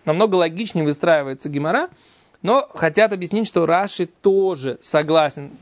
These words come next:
что речь идёт о прошлом, э, ведь он сам это объяснял, но, э, речь идёт о прошлом, э, в процессе, когда они говорят и о будущем тоже. То есть они говорят, «Окей, на будущее, на прошлое», а вот, и вот и у них там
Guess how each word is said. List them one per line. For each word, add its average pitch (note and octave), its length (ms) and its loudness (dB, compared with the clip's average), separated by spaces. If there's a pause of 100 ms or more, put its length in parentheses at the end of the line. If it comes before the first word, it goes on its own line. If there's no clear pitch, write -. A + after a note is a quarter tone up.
что - 180 -6
речь D3 220 -2
идёт C3+ 360 0 (420)
о D#3 180 2
прошлом, A3+ 540 -2 (540)
э, C3 120 -8
ведь B2+ 200 -4
он B2+ 100 -2
сам A#3 220 2
это A3 160 -2
объяснял, D#3 480 -2 (600)
но, F3+ 480 2
э, C3 920 -2
речь G3+ 320 2
идёт F#3+ 380 -2 (180)
о D#3 140 0
прошлом, G#3 560 -2 (500)
э, D#3 160 -4
в - 100 -12
процессе, F#3 560 0
когда D3 280 2
они F3 180 0
говорят D#3 400 2
и D#3+ 120 0
о C#3+ 120 6
будущем D3+ 480 -6
тоже. C3+ 380 0
То - 80 -20
есть - 160 -20
они - 240 -10
говорят, C#3+ 240 -6
«Окей, - 240 -8
на D#3 180 4
будущее, A3+ 480 0
на C#3 140 0
прошлое», A3+ 480 2
а C3+ 40 0
вот, C3+ 200 -6 (120)
и A3+ 120 -2
вот G3 120 -4
и D#3 40 0
у E3 80 -2
них F#3+ 180 -2
там D3+ 220 2